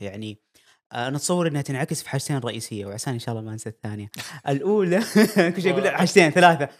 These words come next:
Speaker 1: ولاقي نفسي نسيت.
Speaker 2: تبغاني أكتب لك إياها؟
Speaker 1: لا، اللي ربي يفتح عاد.
Speaker 2: <laughs>
Speaker 1: آه،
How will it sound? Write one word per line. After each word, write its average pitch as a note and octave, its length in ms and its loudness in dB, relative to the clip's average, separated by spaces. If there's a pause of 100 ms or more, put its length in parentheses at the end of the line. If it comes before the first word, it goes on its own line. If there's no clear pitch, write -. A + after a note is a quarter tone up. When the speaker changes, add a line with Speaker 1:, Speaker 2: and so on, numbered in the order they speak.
(140)
Speaker 1:
ولاقي F3+ 300 4
نفسي G3+ 240 -4
نسيت. F3 140 -6
Speaker 2:
تبغاني D#3 300 -2
أكتب D3+ 220 -6
لك D3 140 -6
إياها؟ D3+ 220 -6
Speaker 1:
لا، C4 240 0
اللي D4 180 2
ربي A#3 240 2
يفتح - 220 0
عاد. D#3+ 320 4
Speaker 2:
<laughs> - 60 -20 (580)
Speaker 1:
آه، C3+ 520 4